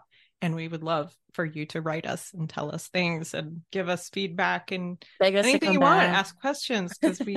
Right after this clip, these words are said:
Speaker 2: <laughs>
Speaker 1: definitely are still here and we're
Speaker 2: Yeah.
Speaker 1: definitely still connected.
Speaker 2: Yeah.
Speaker 1: And I think
Speaker 2: And
Speaker 1: it's all about connectivity. We're
Speaker 2: Definitely.
Speaker 1: connected.
Speaker 2: Definitely.
Speaker 1: Well,
Speaker 2: Yeah,
Speaker 1: bye
Speaker 2: let's
Speaker 1: for now.
Speaker 2: Okay. All right.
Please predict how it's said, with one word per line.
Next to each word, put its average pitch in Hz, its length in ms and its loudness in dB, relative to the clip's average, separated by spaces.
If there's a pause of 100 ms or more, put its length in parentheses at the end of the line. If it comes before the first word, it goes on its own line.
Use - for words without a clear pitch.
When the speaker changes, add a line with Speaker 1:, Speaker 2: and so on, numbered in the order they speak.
Speaker 2:
<laughs> - 60 -20
Speaker 1:
definitely 269 400 0
are 180 100 2
still 180 300 -6
here 170 300 -4
and 175 120 -8
we're 180 160 -6
Speaker 2:
Yeah. 180 220 0
Speaker 1:
definitely 170 500 -2
still 160 520 -2 (840)
connected. 185 580 -2 (640)
Speaker 2:
Yeah. 196 80 2
Speaker 1:
And 214 100 6
I 214 40 6
think 220 200 4
Speaker 2:
And - 140 -8 (360)
Speaker 1:
it's 208 120 0
all 233 140 8
about 233 260 8
connectivity. 156 720 -4 (140)
We're 175 100 -20 (180)
Speaker 2:
Definitely. 175 280 -2
Speaker 1:
connected. - 400 -10 (580)
Speaker 2:
Definitely. 156 420 -8
Speaker 1:
Well, - 340 -20 (480)
Speaker 2:
Yeah, - 140 0
Speaker 1:
bye 233 140 4
Speaker 2:
let's 240 120 0
Speaker 1:
for 240 100 -4
now. 247 340 -6 (240)
Speaker 2:
Okay. 208 340 2 (800)
All 220 100 2
right. 240 200 0